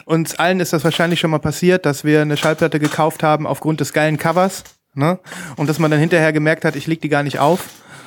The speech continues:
Oder, ähm, dass irgendwie die Gesamtkomposition aus Vinylfarbe und Cover irgendwie beeindruckend war.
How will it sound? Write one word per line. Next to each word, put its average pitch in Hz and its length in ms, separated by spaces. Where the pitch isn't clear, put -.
Oder, 151 520
ähm, 143 280
dass 139 160
irgendwie 147 480
die 139 120
Gesamtkomposition 160 1040
aus 135 200
Vinylfarbe 151 640
und 147 160
Cover 151 340
irgendwie 147 540
beeindruckend 143 840
war. 151 320